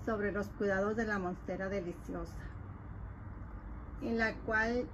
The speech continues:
yo mencionaba cuáles eran las características de las hojas nuevas.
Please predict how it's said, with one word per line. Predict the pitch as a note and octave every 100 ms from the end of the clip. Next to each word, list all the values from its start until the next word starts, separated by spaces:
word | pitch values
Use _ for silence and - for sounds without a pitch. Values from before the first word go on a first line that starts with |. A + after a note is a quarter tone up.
| - - - - - - - - - -
yo | A3+ A#3
mencionaba | A#3+ B3+ B3 A3+ G3+ G#3+ A#3 G#3+ - - - - - - - - - - -
cuáles | A#3 A3 A3+ A3
eran | A#3 A#3+
las | B3+
características | - A3 G3 - G3+ F#3+ G3 - - A#3 G#3+ - - - - - - - - - - G#3+
de | G#3+
las | G3+ G3 -
hojas | G3+ F#3+ A3+
nuevas. | A3 B3 C#4+ C4+